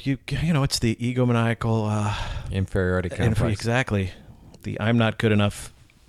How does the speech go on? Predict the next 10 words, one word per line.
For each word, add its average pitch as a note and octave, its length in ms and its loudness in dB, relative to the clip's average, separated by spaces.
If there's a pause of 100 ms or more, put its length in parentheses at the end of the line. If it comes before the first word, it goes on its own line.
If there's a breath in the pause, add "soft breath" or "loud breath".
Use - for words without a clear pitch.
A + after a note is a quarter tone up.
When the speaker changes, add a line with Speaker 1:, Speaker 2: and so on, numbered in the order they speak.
Speaker 1:
but G2 140 2
I'm F#2+ 140 2
too G2 180 -4
good." F2 260 -4 (200)
Speaker 2:
Yeah. F#2 160 2
Speaker 1:
Um, F2 540 -6
Speaker 2:
That's F#2+ 200 -12
funny. D#2 220 -8 (1040 loud breath)
Speaker 1:
it's C#3+ 160 0
horrible. G2 680 2